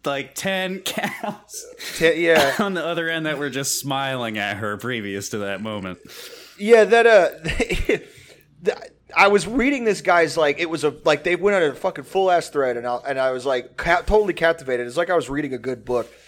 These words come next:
Speaker 2: Anyway, he, like, gets there, and he thinks he's gonna hunt, like, you know, whatever kind of fucked up deer they got in the mountains up there.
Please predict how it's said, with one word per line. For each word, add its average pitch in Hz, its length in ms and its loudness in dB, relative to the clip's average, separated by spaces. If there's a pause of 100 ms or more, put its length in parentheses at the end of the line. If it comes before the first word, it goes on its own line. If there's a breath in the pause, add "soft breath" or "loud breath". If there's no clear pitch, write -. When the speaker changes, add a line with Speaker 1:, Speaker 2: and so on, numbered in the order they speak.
(260 soft breath)
Speaker 2:
Anyway, 208 320 6
he, 180 80 6
like, 170 180 4
gets 202 200 4
there, 160 120 4
and 156 80 2
he 156 40 -2
thinks 185 280 -6
he's 151 100 -14
gonna 160 160 -2
hunt, 156 340 -2
like, 135 320 -2 (540)
you 170 140 -6
know, 131 200 2
whatever 190 340 2
kind 185 220 -2
of - 60 -2
fucked 170 300 2
up 139 200 2
deer 147 180 0
they 131 120 2
got 123 180 2
in 113 40 -6
the 117 60 -10
mountains 117 380 -4
up 104 160 -12
there. 107 240 -10